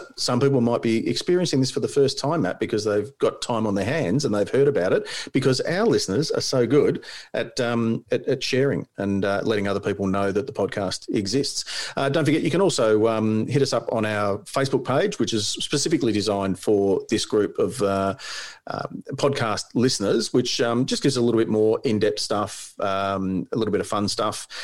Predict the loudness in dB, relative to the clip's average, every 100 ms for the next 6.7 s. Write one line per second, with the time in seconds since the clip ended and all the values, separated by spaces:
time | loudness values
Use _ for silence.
0 | -12 -10 -4 -2 0 0 0 0 0 0
1 | 0 -2 -4 -8 -2 0 0 -2 -4 -2
2 | 0 0 2 2 2 0 0 2 0 -2
3 | -2 0 0 -2 -6 -6 -6 -4 -4 -6
4 | -8 -10 -6 -4 0 0 0 0 -2 -2
5 | -2 0 0 0 -6 -14 -12 -10 -12 -10
6 | -10 -4 2 2 2 -2 -8